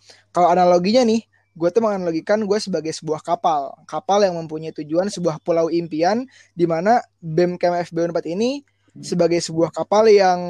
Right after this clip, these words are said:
mengantongi, membawa harapan dari setiap warga F E B Unpad buat mencapai sebuah kapal impian, sebuah, sebuah pulau impian tersebut. Kalau gue sih waktu itu kayak gitu sebenarnya, eh, untuk,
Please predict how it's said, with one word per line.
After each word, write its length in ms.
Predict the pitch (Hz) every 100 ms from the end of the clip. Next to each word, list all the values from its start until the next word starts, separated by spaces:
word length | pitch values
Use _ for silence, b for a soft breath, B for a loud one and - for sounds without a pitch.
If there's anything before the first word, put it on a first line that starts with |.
| 175
mengantongi, 880 | 180 180 180 180 180 185 185 185 - _ _
membawa 440 | 180 175 175 180
harapan 600 | 175 - 175 180 180 180 175 170
dari 80 | 170
setiap 360 | - 175 170 _ _ _ -
warga 400 | 170 180 170 170
F 160 | 165 165
E 80 | 175
B 160 | 165
Unpad 360 | 160 147 - 359 _ _ - - -
buat 160 | 170 202
mencapai 480 | 185 165 156 208 214
sebuah 240 | 165 180
kapal 320 | 175 165 156
impian, 240 | 156 147 143
sebuah, 400 | 143 - 165 175
sebuah 320 | - 170 185 185
pulau 160 | 165
impian 320 | 156 156 151
tersebut. 400 | - - 156 139 - _ b b b b
Kalau 240 | - 165 160
gue 160 | 156 151
sih 160 | 208
waktu 240 | 202 175 156
itu 80 | 190
kayak 320 | 165 151 165
gitu 160 | 175
sebenarnya, 400 | 170 143 160 196 214 b b _
eh, 400 | 160 156 151 147
untuk, 320 | 160 202 220